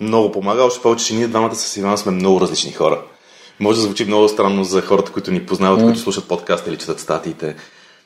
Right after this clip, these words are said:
Speaker 1: Но, а, в крайна сметка,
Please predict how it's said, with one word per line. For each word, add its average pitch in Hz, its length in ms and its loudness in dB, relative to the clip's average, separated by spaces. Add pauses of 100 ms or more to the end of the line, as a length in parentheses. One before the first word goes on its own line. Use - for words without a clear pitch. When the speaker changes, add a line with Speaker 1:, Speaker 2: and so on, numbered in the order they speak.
(120)
Speaker 1:
Но, 92 800 2
а, 85 320 0
в - 100 -14
крайна 113 280 -2
сметка, 120 800 2